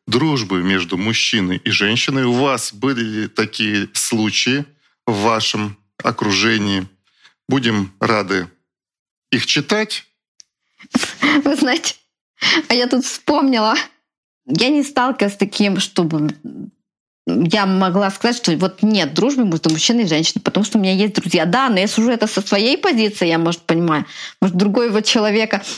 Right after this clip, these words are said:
Speaker 2: То есть, как бы говорят, что в дружбе мужской и женской всё равно у кого-то есть как, э, сексуальное влечение к,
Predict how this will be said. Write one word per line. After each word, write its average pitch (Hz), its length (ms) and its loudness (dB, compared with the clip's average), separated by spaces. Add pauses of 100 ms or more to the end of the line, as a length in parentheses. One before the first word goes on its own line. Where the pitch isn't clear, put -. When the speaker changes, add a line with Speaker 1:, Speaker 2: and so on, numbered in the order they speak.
Speaker 2:
То 277 80 2
есть, 285 120 -2
как 254 140 2
бы 233 100 2
говорят, 240 360 2
что - 160 -4
в 202 60 0
дружбе 208 340 2
мужской 220 360 0
и - 20 -2
женской 269 760 0
всё - 180 0
равно 254 280 0
у - 20 -2
кого-то 254 420 0
есть 277 220 0
как, - 240 -2
э, 196 100 2
сексуальное 233 560 2
влечение 233 480 2
к, - 60 -18